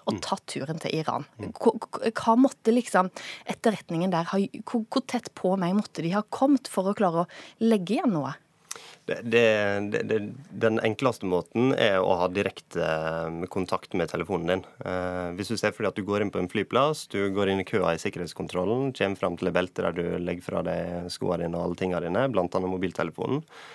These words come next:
Speaker 2: så fikk vi i kjølvannet av Snowden-avsløringen i tjue tretten vite at den tida det tek å infisere en mobiltelefon med et virus, er den tida det tek for en telefon å gå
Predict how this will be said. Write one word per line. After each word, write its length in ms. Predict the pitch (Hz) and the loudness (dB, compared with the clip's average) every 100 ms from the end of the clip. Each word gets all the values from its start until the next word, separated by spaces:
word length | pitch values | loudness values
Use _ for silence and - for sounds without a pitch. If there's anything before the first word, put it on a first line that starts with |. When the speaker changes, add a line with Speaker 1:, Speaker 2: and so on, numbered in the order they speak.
| - - - | -20 -20 -20
Speaker 2:
så 420 | - 104 101 98 | -4 2 4 4
fikk 200 | - 107 | 0 -6
vi 220 | 98 101 98 | -2 2 2
i 40 | |
kjølvannet 460 | - 104 110 104 90 | 2 2 4 2 2
av 60 | |
Snowden-avsløringen 800 | 92 104 90 90 85 90 87 87 | 0 0 0 -2 -2 0 0 0
i 60 | 87 | -2
tjue 200 | - 98 | -4 -6
tretten 460 | - 92 - 127 120 | -4 -6 -4 -2 0
vite 320 | 101 - 101 | -2 0 2
at 280 | 92 - - | 2 -2 -4
den 220 | 104 101 | -2 -2
tida 360 | - 123 92 87 | -2 -2 2 2
det 120 | 90 | 0
tek 200 | 113 - | -2 -2
å 60 | 85 | -4
infisere 580 | - - - 110 82 80 | -2 -4 2 2 2 0
en 120 | 87 | 0
mobiltelefon 640 | 90 101 - 90 85 90 | 0 0 -2 -4 -2 -2
med 120 | 90 - | -2 0
et 60 | |
virus, 440 | 110 92 135 - - _ - | 2 2 2 -2 -12 _ -2
er 80 | |
den 120 | 104 101 | 0 0
tida 320 | - 98 87 | 0 0 0
det 120 | 87 | 0
tek 180 | 98 90 | 0 0
for 140 | - 87 | -2 -4
en 80 | |
telefon 480 | 85 90 - 104 87 | 0 -2 -2 -2 0
å 100 | 87 | 0
gå 140 | 85 | 0